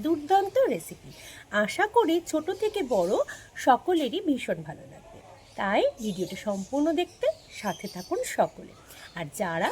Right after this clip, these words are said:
প্রথমবার মৌসুমী ওয়ার্ল্ডকে দেখছেন, প্রতিবারের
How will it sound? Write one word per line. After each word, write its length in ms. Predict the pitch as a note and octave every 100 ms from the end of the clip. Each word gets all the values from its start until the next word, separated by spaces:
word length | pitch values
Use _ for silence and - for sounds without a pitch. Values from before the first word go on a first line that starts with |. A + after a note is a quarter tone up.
| - -
প্রথমবার 760 | F#4 - A#4 A#4 D#4 G#3+ A#3 A#4
মৌসুমী 380 | E4+ A#3+ - G#3+ -
ওয়ার্ল্ডকে 340 | F#3+ E3+ - F#3
দেখছেন, 420 | F4 G#4 - D4+ D4+ - - -
প্রতিবারের 580 | G#3+ G3 G#3 F#3+ F#3